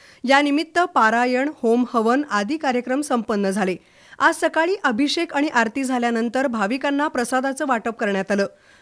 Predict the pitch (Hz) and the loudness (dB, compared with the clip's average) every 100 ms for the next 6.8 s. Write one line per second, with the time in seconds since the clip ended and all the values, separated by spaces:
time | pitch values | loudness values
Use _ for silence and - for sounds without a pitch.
0 | - 254 269 330 359 349 330 294 277 269 | -4 -2 0 0 0 -4 -4 -4 -2 -2
1 | 302 302 254 233 269 233 220 220 233 277 | -4 -4 -2 0 0 0 0 0 -2 -2
2 | 247 220 247 240 196 226 285 277 311 - | -2 -2 -2 -4 -2 0 2 0 -2 -10
3 | - 277 247 294 392 370 302 294 294 285 | -4 2 4 4 0 2 0 0 -2 0
4 | 320 320 269 262 247 247 285 254 254 226 | -2 0 -2 0 -2 -2 -2 0 -2 -2
5 | 226 - 320 320 359 294 233 233 233 226 | -4 -2 0 2 0 0 0 0 0 -2
6 | 247 269 233 196 190 185 208 190 | -2 -2 0 0 0 0 2 0